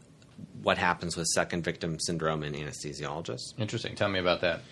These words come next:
Speaker 1: Well, there's one study in Anesthesia and Analgesia by, uh, Gazzoni. This is in twenty twelve. So they show that eighty-four percent of anesthesiologists that respond to their survey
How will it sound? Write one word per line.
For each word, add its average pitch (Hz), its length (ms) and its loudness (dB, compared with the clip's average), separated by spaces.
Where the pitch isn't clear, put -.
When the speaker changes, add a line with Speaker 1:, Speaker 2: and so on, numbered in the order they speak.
Speaker 1:
Well, 123 120 8
there's 120 260 8
one 139 220 8
study 143 460 8
in 117 100 8
Anesthesia 107 480 6
and 98 80 4
Analgesia 92 840 4
by, 85 380 2
uh, 82 260 -2
Gazzoni. 101 640 4
This 92 200 2
is 90 140 0
in 82 140 2
twenty 87 280 -2
twelve. 87 380 -2
So - 140 4
they 139 180 10
show 165 200 8
that 123 220 8
eighty-four 139 500 8
percent 120 360 8
of 104 80 6
anesthesiologists 98 960 6
that 90 140 2
respond 90 420 4
to 98 80 0
their 85 160 2
survey 104 640 6